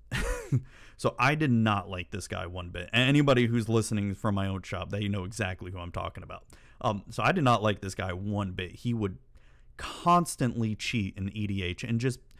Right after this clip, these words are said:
normal games of E D H where there's no prizes or stakes at the table. He would play two lands. He would draw extra cards. And I remember this one time I was playing with him. It was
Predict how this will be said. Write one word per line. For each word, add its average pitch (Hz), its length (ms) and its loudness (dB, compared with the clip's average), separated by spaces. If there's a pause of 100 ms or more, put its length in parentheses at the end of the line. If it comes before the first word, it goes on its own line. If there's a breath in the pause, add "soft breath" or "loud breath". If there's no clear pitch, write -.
(200 soft breath)
normal 139 640 2
games 120 360 2
of 113 100 0
E 117 80 2
D 110 140 2
H 104 200 2
where 110 80 2
there's 101 240 -2
no 110 200 2
prizes 101 580 -2
or 95 100 -6
stakes - 380 -6
at 101 100 -10
the 92 60 -12
table. 92 320 -8
He 101 160 -8
would 95 160 -6
play 143 240 0
two 135 240 -2
lands. 95 520 -2 (380 loud breath)
He 110 220 0
would 98 180 -2
draw 135 340 4
extra 110 360 -2
cards. 95 460 0
And 95 160 -4 (440 loud breath)
I 113 120 4
remember 165 480 4
this 117 180 2
one 117 220 4
time 117 280 2
I 98 120 0
was 98 120 -2
playing 147 420 0
with 95 140 -4
him. 95 300 -4
It 98 80 -4
was 95 220 -4